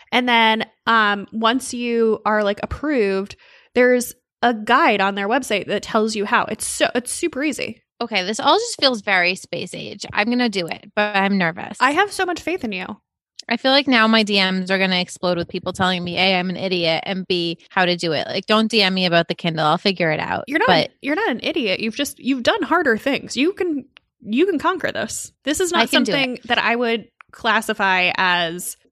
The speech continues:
Speaker 1: rocket science.
Speaker 2: It, which is harder, setting up Alexa or Kindle?
Speaker 1: Um, I don't really remember the process of setting up Alexa.
Speaker 2: 'Cause Alexa was confusing. I just got my Spotify on my Alexa, and I'm feeling, like, pretty good about that.
Speaker 1: Um, I don't remember.
Speaker 2: Okay.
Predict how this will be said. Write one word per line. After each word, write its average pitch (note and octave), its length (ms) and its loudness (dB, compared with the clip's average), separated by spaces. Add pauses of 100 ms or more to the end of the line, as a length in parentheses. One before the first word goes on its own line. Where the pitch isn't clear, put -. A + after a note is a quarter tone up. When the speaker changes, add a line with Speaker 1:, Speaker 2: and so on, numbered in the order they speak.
(100)
Speaker 1:
rocket G#3+ 300 -8
science. - 420 -12
Speaker 2:
It, A#3+ 100 -8 (180)
which C#4+ 260 -2
is G4+ 140 2
harder, B3+ 280 6
setting B3+ 360 4
up A#3+ 160 2
Alexa G#3+ 680 2
or A#3 120 2
Kindle? G3+ 560 -4 (160)
Speaker 1:
Um, B3+ 440 0
I A#3 60 -4
don't E4+ 160 -6
really A#4 280 -6
remember B3+ 340 -2
the G3 100 -6
process F#3+ 400 -6
of G3 80 -12
setting E3+ 260 -10
up F3+ 140 -12
Alexa. - 600 -10
Speaker 2:
'Cause C4+ 180 0
Alexa C#4+ 440 2
was F4+ 140 2
confusing. A#3+ 440 0
I F#3+ 100 2
just A3+ 240 2
got B3 160 2
my G#3 100 0
Spotify G3+ 640 2
on F3 80 -4
my E3+ 100 -4
Alexa, F3 420 -6
and D#3 140 -6
I'm F#3+ 140 0
feeling, G3 280 4
like, F3+ 180 -4
pretty F#3 200 0
good D#3+ 200 0
about - 260 -2
that. - 360 -2 (140)
Speaker 1:
Um, B3 400 0
I A#3+ 60 0
don't D#4 160 0
remember. A3 480 -2 (240)
Speaker 2:
Okay. - 300 -2